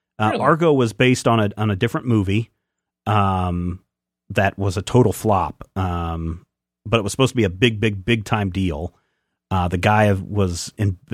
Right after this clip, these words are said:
Speaker 1: uh, got caught for embezzling and was thrown in jail. So the script was just lying around, and that the, uh, Ben Affleck character picked it up and was running with it. But they had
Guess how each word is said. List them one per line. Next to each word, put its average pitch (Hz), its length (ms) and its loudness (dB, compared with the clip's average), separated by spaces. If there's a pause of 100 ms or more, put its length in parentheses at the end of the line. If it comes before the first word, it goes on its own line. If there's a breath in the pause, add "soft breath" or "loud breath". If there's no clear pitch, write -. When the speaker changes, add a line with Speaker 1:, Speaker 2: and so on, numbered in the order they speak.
(120)
Speaker 1:
uh, 92 180 -2
got 92 320 -6
caught 117 240 0
for 104 140 -4
embezzling 117 760 4 (100)
and 98 160 -2
was 90 120 -6
thrown 110 220 4
in 101 80 2
jail. 98 320 2
So - 120 -4
the 90 120 0
script - 320 -2
was 98 100 0
just 98 180 -4
lying 95 260 -2
around, 104 280 4
and 92 100 0
that 95 240 -2
the, 87 260 0
uh, 85 160 -2 (520 soft breath)
Ben 101 160 2
Affleck 101 380 2
character 90 360 -2
picked - 240 -2
it 92 60 2
up 90 180 0
and 85 80 0
was 82 120 -4
running 127 260 6
with 82 180 -2
it. 90 140 -8
But 107 140 0
they 110 120 -2
had 117 220 0